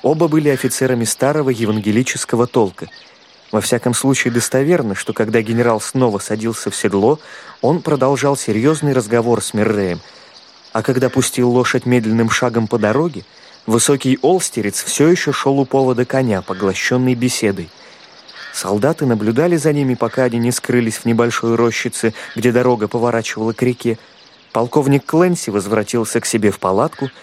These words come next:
солдаты отправились на посты. Автор дневника задержался ещё на несколько минут и увидел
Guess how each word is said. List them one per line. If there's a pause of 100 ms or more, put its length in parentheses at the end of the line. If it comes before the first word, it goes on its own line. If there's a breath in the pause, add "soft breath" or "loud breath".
(100)
солдаты
отправились
на
посты. (420 soft breath)
Автор
дневника
задержался
ещё
на
несколько
минут (720 soft breath)
и
увидел